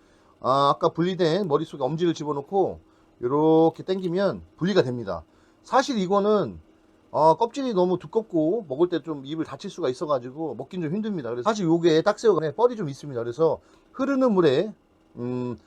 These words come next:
씻어도 되고, 아, 물에 담갔다가 한 일 분 정도 있다가 뻘을 좀 제거하면 볶을 때, 어, 씹히는 맛이 정말 좋습니다. 딱새우 머리 절대 버리지 마시고 기름에 튀기듯이 볶으면 정말 맛있습니다.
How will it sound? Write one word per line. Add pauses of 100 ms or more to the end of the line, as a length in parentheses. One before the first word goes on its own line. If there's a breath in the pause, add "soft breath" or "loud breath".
(120)
씻어도
되고, (300 soft breath)
아,
물에
담갔다가
한 (260 soft breath)
일
분
정도
있다가 (220)
뻘을
좀
제거하면 (280 soft breath)
볶을
때, (200)
어,
씹히는
맛이 (220)
정말
좋습니다. (180)
딱새우
머리
절대
버리지
마시고 (140)
기름에
튀기듯이
볶으면
정말
맛있습니다.